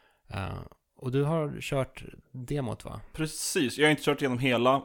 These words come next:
Speaker 2: ännu. Eh, förra gången vi pratade om det här som inte finns i poddetern så, eh, berättade jag att jag, jag,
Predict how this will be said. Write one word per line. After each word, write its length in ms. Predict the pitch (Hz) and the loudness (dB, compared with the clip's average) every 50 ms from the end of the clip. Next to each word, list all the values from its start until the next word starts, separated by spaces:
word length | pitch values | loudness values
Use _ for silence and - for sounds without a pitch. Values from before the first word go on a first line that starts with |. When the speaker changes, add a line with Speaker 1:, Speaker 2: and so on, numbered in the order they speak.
| - | 0
Speaker 2:
ännu. 300 | - 120 117 110 113 123 139 147 143 - | 0 2 2 2 2 2 0 -2 -4 -4
Eh, 300 | - 123 123 117 113 110 104 - - - | 0 2 2 4 2 2 -2 -6 0 4
förra 240 | - 139 123 120 117 | 4 6 6 6 4
gången 200 | 117 123 120 117 | 4 2 2 0
vi 60 | 117 | 0
pratade 240 | - 135 120 - - | 0 0 0 2 0
om 80 | 120 | 0
det 60 | 117 113 | 2 2
här 120 | 120 113 | 2 2
som 140 | - - 113 | 2 0 -4
inte 180 | 110 - 110 | -4 -4 -4
finns 300 | 107 113 110 107 - - | -4 -2 -2 -2 -4 -6
i 140 | - 113 113 | -6 -8 -6
poddetern 580 | - - 117 110 107 - 120 - - 117 110 110 | -2 -2 -2 0 0 -2 -2 -2 -4 -6 -6 -6
så, 140 | 110 117 107 104 - - - - - - - _ _ _ | -4 -4 -6 -6 -6 -12 -20 -20 -20 -20 -20 _ _ _
eh, 580 | - - 113 107 104 101 104 98 95 90 78 - - | -10 -6 -4 -4 -4 -4 -4 -4 -6 -6 -8 -10 -6
berättade 360 | - 120 113 104 - 107 107 | -2 -2 -2 -2 -2 -4 -4
jag 60 | 104 | -4
att 60 | - - | -2 -2
jag, 180 | 107 101 - | -2 -2 0
jag, 320 | 113 120 117 113 110 107 | 2 2 4 2 2 0